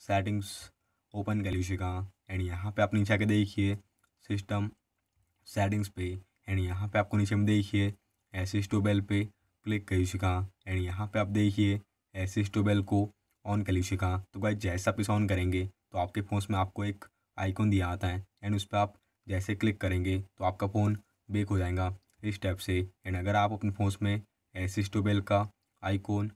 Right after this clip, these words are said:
चेंज करना चाहते, टैप मेनू चेंज करना चाहते, तो यहाँ से आप देखिए access to bell का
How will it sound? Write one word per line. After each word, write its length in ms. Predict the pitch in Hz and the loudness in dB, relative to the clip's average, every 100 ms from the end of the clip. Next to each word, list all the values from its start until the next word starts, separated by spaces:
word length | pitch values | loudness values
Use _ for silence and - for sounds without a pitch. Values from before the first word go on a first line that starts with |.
| _ _ - | _ _ -4
चेंज 220 | 104 104 | 0 0
करना 240 | 104 101 | 0 -2
चाहते, 540 | 101 90 92 92 92 95 - - | -2 -2 -2 0 0 -2 -6 -6
टैप 200 | 104 107 | -2 2
मेनू 280 | 101 104 104 _ _ - | 2 2 -2 _ _ -4
चेंज 220 | 104 104 | -2 0
करना 180 | 104 101 | 0 -2
चाहते, 500 | 95 90 92 95 95 | -2 -2 -2 0 0
तो 160 | 95 95 | 0 -2
यहाँ 200 | 92 104 | -2 0
से 120 | 107 | 0
आप 60 | 101 | 2
देखिए 500 | 104 104 101 101 104 _ _ - | 2 2 2 2 0 _ _ -8
access 360 | 92 101 101 | -4 -4 -2
to 100 | 107 101 | 0 2
bell 160 | 101 | 2
का 240 | 98 101 | 2 2